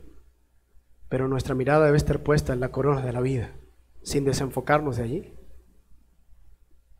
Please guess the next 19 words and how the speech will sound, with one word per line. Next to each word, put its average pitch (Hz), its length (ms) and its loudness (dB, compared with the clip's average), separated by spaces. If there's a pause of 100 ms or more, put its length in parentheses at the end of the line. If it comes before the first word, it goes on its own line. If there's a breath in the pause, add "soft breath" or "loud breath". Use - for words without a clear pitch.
(600)
La 139 100 2
fe 185 140 6
cristiana 175 360 6
es 170 80 2
fidelidad. 147 720 2 (1700 soft breath)
La 151 80 2
fe 175 120 8
cristiana 185 380 8
no 175 180 6
es 180 120 4
corro 180 260 8
unos 175 200 4
kilómetros, 165 540 4
abandono 147 460 2
y 120 60 -4
ya. 160 320 0 (1080)
Recuerden, 165 480 6
Mateo 143 240 6
veinticuatro, - 960 2